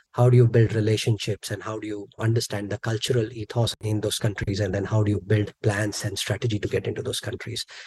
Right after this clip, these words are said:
That's the another bit when you're scaling up, you have to be very cautious about. So those are,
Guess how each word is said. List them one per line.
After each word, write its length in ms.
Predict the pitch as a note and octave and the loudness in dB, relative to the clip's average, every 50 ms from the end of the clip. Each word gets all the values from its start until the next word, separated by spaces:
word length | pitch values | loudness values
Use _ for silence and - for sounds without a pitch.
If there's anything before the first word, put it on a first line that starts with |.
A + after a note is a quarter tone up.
| - _ | -12 _
That's 200 | - A2+ G#2+ - | -2 -2 -2 0
the 100 | - A#2+ | 2 2
another 280 | A2 G#2 G#2+ G#2+ G#2 G#2+ | 4 4 2 2 2 0
bit 200 | - G2+ F#2+ - | 0 0 -2 -2
when 80 | G#2 G2+ | -2 -2
you're 140 | F#2+ F#2 | -2 -2
scaling 360 | F2 - - - G2+ F#2 F#2 F#2+ | -4 -4 -2 -2 -2 -2 -2 -4
up, 140 | F#2+ F#2 | -4 -4
you 60 | G#2 G#2 | -4 -6
have 80 | - | -6
to 80 | - G2+ | -6 -8
be 80 | G2 G2 | -6 -4
very 180 | F#2+ F#2+ G2 | -4 -4 -6
cautious 380 | G2 - F#2+ G2 - - A2 - | -6 -6 -8 -8 -8 -8 -8 -8
about. 260 | A#2 A#2+ - - - | -8 -8 -10 -10 -10
So 80 | - A#2+ | -10 -6
those 220 | A2 A#2+ A#2 A2+ | -2 2 4 4
are, 100 | A#2+ A#2 | 4 4